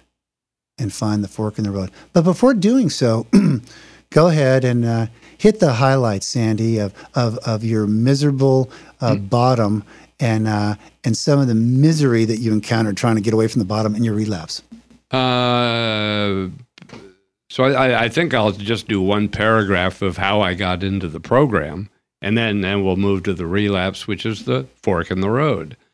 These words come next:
Speaker 2: And, uh, when I was, I would guess, about fifteen years old, living back east, uh,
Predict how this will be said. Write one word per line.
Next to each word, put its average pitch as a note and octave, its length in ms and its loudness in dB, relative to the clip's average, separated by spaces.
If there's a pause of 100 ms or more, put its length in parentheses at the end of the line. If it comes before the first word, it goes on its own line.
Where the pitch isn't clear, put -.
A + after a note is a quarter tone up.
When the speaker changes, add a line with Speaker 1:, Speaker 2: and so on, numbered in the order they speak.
(360)
Speaker 2:
And, G#2 680 -2
uh, G#2 280 -2
when G2+ 200 0
I G2 200 0
was, F#2+ 200 -2
I G2 140 -2
would A2+ 160 -2
guess, D#3+ 260 -4
about F2 300 -2
fifteen F#2 500 -4
years F2+ 340 -4
old, G#2 300 -4
living F#2 400 -6
back F2 340 -8
east, G#2 640 -4
uh, F#2+ 380 -2